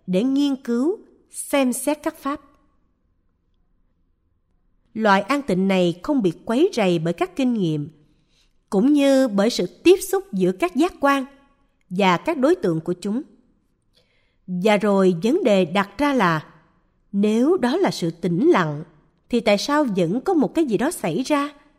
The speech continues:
Có một cái gì đó xảy ra ở bên trong sự tĩnh lặng này. Nó không phải là một cái gì đó xảy ra theo lối đau khổ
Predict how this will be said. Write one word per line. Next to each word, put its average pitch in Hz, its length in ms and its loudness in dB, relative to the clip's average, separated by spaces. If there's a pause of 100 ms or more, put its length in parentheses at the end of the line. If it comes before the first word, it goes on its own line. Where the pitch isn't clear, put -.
(500)
Có 381 100 4
một 285 160 4
cái 359 100 4
gì 262 140 2
đó 247 160 2
xảy 233 340 0
ra 302 180 2
ở 220 180 -2
bên 277 280 -2
trong 294 200 2
sự 196 180 -4
tĩnh 180 320 -2
lặng 202 280 0
này. 208 220 -4 (1400)
Nó 180 360 0
không 233 360 -4
phải 165 260 -4
là 233 140 -2
một 156 160 -4
cái 269 120 0
gì 170 120 -2
đó 180 140 -4
xảy 165 440 -6
ra 220 280 -4 (360)
theo 214 140 -2
lối 208 220 0
đau 240 340 -4
khổ 180 320 -8